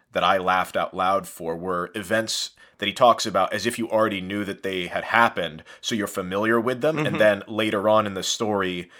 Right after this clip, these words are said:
Speaker 1: is what actually happened before the thing that they mentioned.
Speaker 2: Uh-huh, okay, yeah. This is probably conversely why people also a little bit don't tackle it, because it is just cu-,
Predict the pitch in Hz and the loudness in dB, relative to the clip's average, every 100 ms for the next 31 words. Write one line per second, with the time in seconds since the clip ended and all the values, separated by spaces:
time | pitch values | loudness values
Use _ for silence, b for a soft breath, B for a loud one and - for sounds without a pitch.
0 | B - 101 - 98 101 - 98 92 101 | B -6 -2 2 4 4 0 -6 -2 0
1 | 95 98 87 82 98 - 110 110 98 - | 0 -4 -8 -10 -10 -6 0 0 -2 -4
2 | 113 101 95 92 95 87 98 101 - 90 | -4 -4 -6 -4 -6 -2 -2 -2 -6 -8
3 | 80 107 113 117 110 107 - 101 87 87 | -2 4 6 6 4 2 2 -2 0 -2
4 | 87 85 - - 117 175 214 233 262 226 | -2 -4 -10 -16 -4 -2 -2 2 4 4
5 | 220 143 135 - 123 107 120 110 95 - | 2 2 2 2 2 2 2 -2 -4 -6
6 | - 110 113 - 104 92 - _ 107 92 | 0 4 4 4 -2 -2 -8 _ -8 -2
7 | 107 104 92 90 - - 104 - - 123 | 0 0 0 -6 -4 -2 0 -2 -2 0
8 | 117 - 85 - 95 107 95 92 95 90 | 0 -2 -10 -8 -12 -10 -8 -8 -6 -8
9 | - _ - - - - - | -10 _ -12 -12 -14 -16 -12